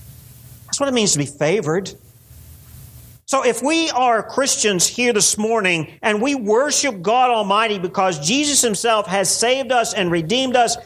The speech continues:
and forgiven us of our sin, then we too are full of God's grace. Amen? How can we serve God apart from God's grace?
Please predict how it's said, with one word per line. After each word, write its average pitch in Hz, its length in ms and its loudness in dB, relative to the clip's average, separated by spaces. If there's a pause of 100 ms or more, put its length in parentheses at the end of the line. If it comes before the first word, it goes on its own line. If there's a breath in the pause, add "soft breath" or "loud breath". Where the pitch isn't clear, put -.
(120)
and 196 200 0
forgiven 233 520 -2
us 254 180 0
of 214 340 0
our 190 220 2
sin, 196 720 0 (680)
then 196 180 0
we 285 240 0
too 196 760 -2 (1080)
are 165 80 2
full 185 240 -2
of 170 100 -4
God's 156 260 -2
grace. - 720 0 (800)
Amen? 190 380 0 (1500)
How 254 260 0
can 220 520 -2
we 151 600 0 (420)
serve 208 600 0
God 151 600 2
apart 160 640 -4
from 131 180 -4
God's 131 360 0
grace? - 920 0